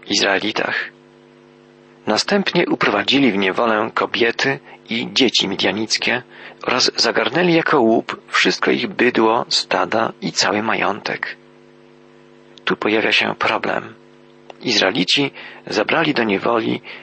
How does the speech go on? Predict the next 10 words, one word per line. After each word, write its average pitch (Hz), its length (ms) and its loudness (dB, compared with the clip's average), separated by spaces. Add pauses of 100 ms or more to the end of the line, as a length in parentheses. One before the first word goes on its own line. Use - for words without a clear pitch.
(120)
kobiety 104 500 0
midianickie. 98 760 -2 (1120)
„I 139 160 4
rozgniewał 117 500 2
się 95 220 2
Mojżesz 110 580 2 (300)
na 104 320 0
dowódców 120 520 4
wojskowych”, 104 680 0 (220)
czytamy, 107 460 -2